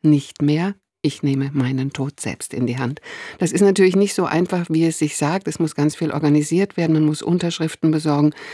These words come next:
und so weiter und so fort. Und da Maries Sohn chronisch unzuverlässig ist, bittet sie einen sehr freundlichen, ihr bekannten, allerdings etwas verpeilten Pfleger, Rüdi heißt er, sie zu dieser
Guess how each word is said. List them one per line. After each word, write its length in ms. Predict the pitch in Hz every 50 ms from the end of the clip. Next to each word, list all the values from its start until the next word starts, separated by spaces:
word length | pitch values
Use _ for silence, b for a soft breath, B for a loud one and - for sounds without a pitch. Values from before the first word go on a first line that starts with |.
| B B B B B -
und 200 | 160 170 156 -
so 160 | 156 147 139
weiter 380 | 139 135 147 160 - 170 160
und 180 | - 151 151 143
so 140 | - 151 143
fort. 420 | - - 147 160 202 226 - -
Und 160 | 165 160 156
da 80 | 156 151
Maries 560 | 160 156 156 156 165 180 196 190 - - -
Sohn 320 | - 196 226 220 175 165 -
chronisch 540 | - - 165 180 226 220 180 165 - - - _
unzuverlässig 880 | - 220 277 277 - 220 170 - 165 156 147 143 151 - - 156 - -
ist, 240 | - 202 - - B B B B B B B B
bittet 280 | - 214 - 220 208 - -
sie 200 | 208 202 - -
einen 260 | 175 170 170 175 165
sehr 380 | 165 165 170 185 190 190 190 196 _
freundlichen, 840 | - - - - 151 151 165 180 196 196 - 190 185 - 190 175 -
ihr 140 | - 175 165
bekannten, 600 | - 156 - - 175 165 175 - - - 180 170 -
allerdings 380 | 160 160 156 143 147 143 143 -
etwas 340 | 143 - - 147 139 -
verpeilten 640 | - - 143 - - 147 143 135 139 139 - 143 139
Pfleger, 560 | - - - 143 143 147 147 175 175 180 185 - - 156 147
Rüdi 440 | 143 143 147 - 165 175 202 208 - -
heißt 320 | 170 170 170 - - -
er, 220 | 165 156 156 160 B B B B B B B
sie 180 | - 165 156
zu 160 | - - 156 143
dieser 240 | - 151 147 139